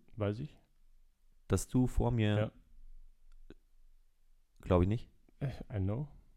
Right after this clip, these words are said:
Speaker 2: Dann musst du ein bisschen mehr trainieren wie ich.
Speaker 1: Psst, Junge, Junge, Junge, Junge. Anderes Thema.
Speaker 2: <laughs> Chuck Norris.
Speaker 1: Chuck Norris.
Speaker 2: <laughs>
Speaker 1: Ich wär gern,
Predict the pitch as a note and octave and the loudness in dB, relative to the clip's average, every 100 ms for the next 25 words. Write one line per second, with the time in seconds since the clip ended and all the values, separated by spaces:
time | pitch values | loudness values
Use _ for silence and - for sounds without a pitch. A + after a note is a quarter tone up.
0 | - - - F2 F2+ - G2+ G#2+ G2+ G2+ | -20 -20 -12 -6 -6 -2 0 2 2 2
1 | F#2+ G2 A2+ G2+ D#2+ - - - - - | 2 2 2 2 0 -4 -12 -14 -18 0
2 | - - - - - - - - F3+ G3+ | 2 4 2 0 0 -2 -2 -2 0 2
3 | A3 A3+ A#3 A#3 A#3+ A#3+ A#3 A3 G#3 G3 | 4 4 6 6 6 6 6 8 8 10
4 | F3 C#3 A#2+ - - - - - - - | 8 6 2 -4 -8 -10 -12 -14 -14 -14
5 | - D3 E3 A2+ A2 - A2 G2+ - - | -10 -8 -4 -2 -2 -4 -8 -8 -12 -4
6 | C4 - - B2 - - - - - - | 0 2 4 6 4 4 2 2 -2 -6
7 | - - - - - - G#2 - F2+ D2+ | -12 -14 -18 -20 -18 0 2 4 2 0
8 | D2+ - - - - - - - C3+ A#2 | -2 -10 -20 -20 -20 -20 -18 -2 0 2
9 | A#2+ A2 - - - B2+ A#2 - - - | 2 0 -2 -6 2 4 6 4 0 -4
10 | - - - - - - - - B2 A#2+ | -8 -14 -16 -14 -14 -10 -8 -2 -2 -2
11 | C#3+ | -6